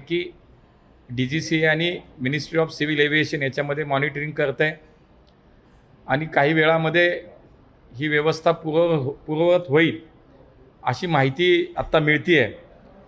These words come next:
आपल्या देशातील स्पाइस असेल, एअर इंडिया असेल, किंबहुना इंडिगो असेल, या सगळ्याच विमान सेवा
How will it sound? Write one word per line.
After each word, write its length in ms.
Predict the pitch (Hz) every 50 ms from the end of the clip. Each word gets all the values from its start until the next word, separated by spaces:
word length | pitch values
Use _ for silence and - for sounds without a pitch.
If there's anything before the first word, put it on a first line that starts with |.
| - - - - - - - - - - - - _ _ _ - _ _ - _ _ _ _ _ - - - - - - - - - -
आपल्या 320 | - 139 135 170 175 185
देशातील 600 | 165 175 165 165 190 175 175 - 190 185 190 185 175 - - - - - - _ - _ _ _ _ _ - - _ _ _ _ _ -
स्पाइस 540 | - - - - 151 143 151 175 165 -
असेल, 540 | 180 160 156 - 170 170 165 165 160 165 - - - - _ _ -
एअर 180 | - 135 143 151
इंडिया 340 | 151 147 151 147 156 156 151
असेल, 420 | 135 - 151 147 143 143 143 139 - - - _ _ _ _ _ _ _ _ _ _ _ - _ _ _ _ _ _ -
किंबहुना 580 | - 143 143 151 160 165 170 175 175 170 151 - - - - - - - _ _ _ _ -
इंडिगो 340 | - 147 165 180 190 175 180
असेल, 380 | 151 127 - - 117 104 - - - - _ - - - - _ - - _ _ - - _ - - -
या 100 | 147 156
सगळ्याच 540 | 151 - 151 147 151 175 185 185 185 -
विमान 580 | 175 170 165 - - 139 135 147 147 165 170 175
सेवा 420 | 156 - - 160 156 135 117 101